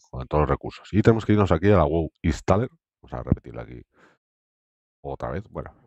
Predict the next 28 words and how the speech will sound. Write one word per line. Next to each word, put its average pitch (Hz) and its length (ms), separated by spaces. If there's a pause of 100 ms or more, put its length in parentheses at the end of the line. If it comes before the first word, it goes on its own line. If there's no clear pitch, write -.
(280)
lo 60 120
has 60 100
visto 65 200
ahí, 71 160 (680)
otra 67 220
vez 85 120
RetroArch, 76 420
tengo - 160
un 67 120
vídeo - 240
ahí, 135 180 (100)
este, - 300 (120)
a 131 100
WoW 139 280
Installer. 92 460 (1700)
Y 113 60
aquí 104 220
se - 100
nos 90 80
va 87 80
a 92 40
arrancar 85 500
esta - 260 (140)
aplicación. 71 880
Pues 107 160
tenemos 117 240
que 110 80
irnos 110 260